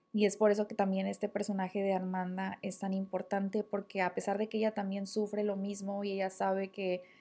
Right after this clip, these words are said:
pues, sufre como esta misma, <laughs> em, carga de, del sentido de la vida, ¿no? Pero al mismo tiempo, pues, ella sabe que,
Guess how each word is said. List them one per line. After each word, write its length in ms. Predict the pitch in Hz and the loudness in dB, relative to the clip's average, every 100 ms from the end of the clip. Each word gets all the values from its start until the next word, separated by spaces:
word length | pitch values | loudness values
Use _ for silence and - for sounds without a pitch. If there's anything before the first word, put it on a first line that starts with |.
| - - _ _ _ - - - | -20 -20 _ _ _ -20 -6 4
pues, 160 | 240 | 4
sufre 240 | 254 254 294 | 6 2 2
como 240 | 330 285 | 2 4
esta 280 | 226 214 262 | 4 4 2
misma, 840 | 254 254 247 254 262 254 226 - 233 214 - - | 4 2 0 2 2 4 2 4 4 2 -4 -6
<laughs> 280 | 240 226 214 | 2 2 4
em, 500 | 214 202 190 180 175 - _ _ _ _ _ _ _ - | 4 6 6 4 -2 -8 _ _ _ _ _ _ _ 2
carga 460 | 190 196 214 214 226 | 8 8 10 8 8
de, 300 | 214 180 180 - - - - _ | 8 6 2 -10 -20 -20 -20 _
del 260 | 202 202 196 | 4 4 4
sentido 480 | 208 196 190 208 220 | 2 2 2 4 6
de 100 | 226 | 8
la 140 | 185 | 8
vida, 320 | 196 196 196 | 8 6 4
¿no? 320 | 196 208 233 - | 4 2 2 2
Pero 220 | 214 208 | 6 8
al 140 | 202 202 | 8 6
mismo 380 | 202 202 220 226 | 0 0 0 0
tiempo, 520 | 214 208 202 220 214 | 0 -2 0 -2 0
pues, 240 | 214 196 | 0 0
ella 340 | 202 190 196 190 | 0 2 2 2
sabe 440 | - 208 196 202 | 2 4 4 2
que, 520 | - 214 196 190 185 | -2 -2 0 -2 -4